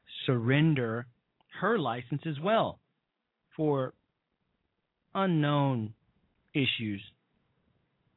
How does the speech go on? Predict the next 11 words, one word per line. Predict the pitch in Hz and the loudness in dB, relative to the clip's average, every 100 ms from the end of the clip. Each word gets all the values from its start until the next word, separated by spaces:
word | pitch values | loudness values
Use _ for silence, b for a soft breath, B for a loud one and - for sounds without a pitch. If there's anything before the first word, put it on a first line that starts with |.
| _ _ _ _ _ _ _ _ _ _ _ _ _ _ _ _ _ _ _ _ _ _ _ B B - | _ _ _ _ _ _ _ _ _ _ _ _ _ _ _ _ _ _ _ _ _ _ _ B B -2
Obama | 147 147 147 135 - | 0 2 0 0 -2
touts | 143 135 - | -4 -4 -4
that | 135 135 139 | -4 -4 -4
he | 143 139 | -4 -2
was | 139 135 127 | 0 0 -2
a | 139 139 135 131 123 _ _ _ _ _ _ - | -2 0 0 0 -4 _ _ _ _ _ _ -2
professor | 156 - 180 156 110 85 _ _ _ _ _ _ _ _ - | -2 2 0 0 -6 -12 _ _ _ _ _ _ _ _ -14
of | 120 | -6
law, | 135 143 123 95 95 _ _ _ _ _ _ _ _ _ _ _ - | 0 2 2 0 -10 _ _ _ _ _ _ _ _ _ _ _ -8
constitutional | 151 131 131 185 196 131 110 | -6 -6 -6 -8 -4 -4 -4
law, | 87 78 | -6 -8